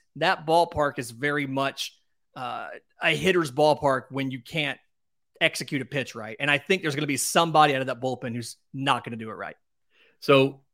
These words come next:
Speaker 2: I'm gonna do something that I'm not supposed to do, but I'm gonna do it anyway 'cause I don't think they're gonna just go oh and three. I'm gonna go ahead and pick the sweep, and here's why. I'll tell you this.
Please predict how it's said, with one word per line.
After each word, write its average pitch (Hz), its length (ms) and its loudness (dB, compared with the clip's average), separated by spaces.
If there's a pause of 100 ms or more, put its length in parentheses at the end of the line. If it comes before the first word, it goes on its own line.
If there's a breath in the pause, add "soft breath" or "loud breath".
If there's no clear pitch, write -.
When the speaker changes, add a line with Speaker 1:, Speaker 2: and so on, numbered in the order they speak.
(400)
Speaker 2:
I'm 135 160 4
gonna 156 140 4
do 147 120 0
something 127 380 0
that 113 140 0
I'm 113 280 2
not 113 200 0
supposed - 320 0
to 92 60 -18
do, 95 140 -4
but 95 120 -4
I'm 92 60 -4
gonna 95 120 -6
do 98 160 -2
it 92 80 -4
anyway 87 340 -8
'cause 90 180 -10
I 104 80 -4
don't 107 180 -2
think 117 200 -6
they're 107 120 0
gonna 101 180 -4
just 90 220 -12
go 101 160 -4
oh 101 160 0
and 90 120 -6
three. 92 300 -10
I'm 120 140 2
gonna 139 140 2
go 131 160 4
ahead 113 100 6
and 101 80 -8
pick 117 160 -4
the 104 80 -8
sweep, 104 320 -4
and 90 120 -8
here's 117 260 -6
why. 95 220 -4
I'll 92 100 -10
tell 104 160 2
you 98 120 0
this. 90 300 -8